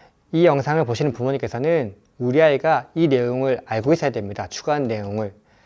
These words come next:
그러니 학교에서 가르쳐 준다면 다행인 것이고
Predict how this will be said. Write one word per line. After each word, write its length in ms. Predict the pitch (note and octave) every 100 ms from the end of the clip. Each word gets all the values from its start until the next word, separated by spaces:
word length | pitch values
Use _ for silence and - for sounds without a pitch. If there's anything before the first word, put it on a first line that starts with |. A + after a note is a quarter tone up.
| _ _
그러니 460 | C#3+ C#3+ F3 C3 _
학교에서 480 | _ F#3 F3 F#3 F3+
가르쳐 300 | - A#2 D3
준다면 560 | G#2+ A2 B2 C#3+ D3+ C#3+
다행인 340 | G#2 C3 C3
것이고 380 | A2+ - - -